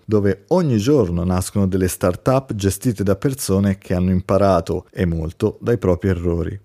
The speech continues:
È il caso di successi planetari come Google e Instagram,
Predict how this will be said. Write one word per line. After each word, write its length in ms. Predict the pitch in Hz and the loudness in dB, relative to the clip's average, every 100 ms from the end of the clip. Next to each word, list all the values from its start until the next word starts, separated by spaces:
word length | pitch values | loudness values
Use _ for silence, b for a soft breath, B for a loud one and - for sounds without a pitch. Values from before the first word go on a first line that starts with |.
| _ | _
È 100 | - | -4
il 120 | 123 | -2
caso 300 | - 107 117 | 2 2 2
di 100 | 110 | 0
successi 540 | 95 98 - 113 - | -2 -2 0 -2 -2
planetari 680 | 95 95 98 95 123 120 92 | -4 0 0 0 2 2 0
come 240 | - 85 85 | -2 -4 -2
Google 800 | 110 135 107 127 123 123 107 | 2 2 2 2 2 4 2
e 80 | 92 | 4
Instagram, 640 | 127 131 - 85 82 73 | 2 0 -4 -6 -4 -6